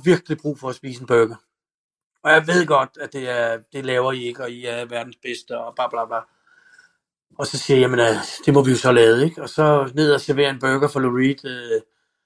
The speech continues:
og da han rejste, så fik jeg hans, øh, fik jeg en, en, et, et, et, et brev, at, øh, det havde været helt fantastisk mad, og,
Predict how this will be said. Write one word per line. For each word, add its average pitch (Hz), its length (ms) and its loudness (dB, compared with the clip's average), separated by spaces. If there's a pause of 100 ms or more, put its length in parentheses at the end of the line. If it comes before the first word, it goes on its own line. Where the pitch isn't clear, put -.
(500)
og 131 120 -4
da 135 60 0
han 127 180 0
rejste, 139 280 4
så 110 80 -8
fik 139 220 -10
jeg 143 140 0
hans, 131 320 -10
øh, 110 880 -6
fik 127 120 -8
jeg 120 160 0
en, 117 60 -8
en, 120 60 -20
et, 127 420 -20
et, - 120 -20 (100)
et, 143 200 -20
et 131 140 -20
brev, 147 440 0
at, 117 140 -20
øh, 113 240 -20 (240)
det 135 80 -18
havde 127 140 -10
været 127 260 -2
helt 151 180 -4
fantastisk 139 500 -2
mad, 170 320 6
og, 127 340 -2